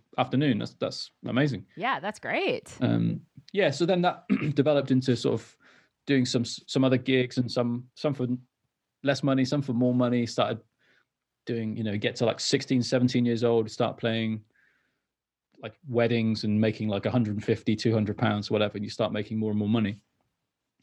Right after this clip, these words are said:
Speaker 1: So I kinda got a taste for playing music for money quite young, I think. Um, but ne-, that's never been the driving force, I should probably say that, but it's kind of a nice bonus to be able to do what you want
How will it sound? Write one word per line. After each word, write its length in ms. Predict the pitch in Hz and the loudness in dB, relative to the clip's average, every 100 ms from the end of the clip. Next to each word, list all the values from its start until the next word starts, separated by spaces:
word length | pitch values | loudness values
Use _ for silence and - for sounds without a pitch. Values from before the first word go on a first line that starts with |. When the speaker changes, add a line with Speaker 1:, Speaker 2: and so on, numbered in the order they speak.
| - _ _ | -20 _ _
Speaker 1:
So 120 | - 139 | -2 0
I 40 | |
kinda 180 | 135 156 | 2 2
got 120 | 131 | 2
a 40 | |
taste 320 | 135 147 131 - | 2 0 0 0
for 120 | 113 - _ _ _ _ _ _ | -2 -2 _ _ _ _ _ _
playing 220 | - 123 113 | 0 2 2
music 240 | 123 127 | 2 0
for 80 | 127 | 0
money 260 | 123 113 | 2 0
quite 240 | 101 123 107 | -2 -2 0
young, 220 | 113 104 | 0 -2
I 40 | |
think. 340 | 101 101 95 - _ _ _ _ _ _ - | -2 -2 -4 -12 _ _ _ _ _ _ -6
Um, 320 | 110 104 104 - _ _ _ - | -4 -2 -4 -8 _ _ _ -6
but 160 | 131 | -4
ne-, 260 | 135 151 156 | -2 -2 0
that's 180 | 165 156 | 0 2
never 220 | 156 147 | 2 2
been 160 | 139 131 | 2 2
the 80 | |
driving 440 | 117 131 127 127 123 | 2 2 2 2 0
force, 380 | - 123 110 113 | 2 0 0 -6
I 60 | |
should 160 | 104 - | -8 -4
probably 240 | 113 101 | -4 -4
say 200 | 101 110 | -2 -2
that, 260 | 101 104 131 | 0 -2 -2
but 260 | 110 - _ _ | -4 -4 _ _
it's 80 | - | -6
kind 180 | - 113 | -2 0
of 140 | 104 - | -2 -2
a 160 | 127 123 | 0 2
nice 400 | 120 110 - - - - | 2 2 -2 -10 -18 0
bonus 420 | 120 107 107 - | 2 2 -2 -6
to 60 | - | 0
be 80 | 120 | 2
able 120 | 113 | 2
to 80 | 110 | 0
do 160 | 117 | -4
what 80 | 113 | -4
you 100 | 110 | 0
want 220 | 107 107 | 0 0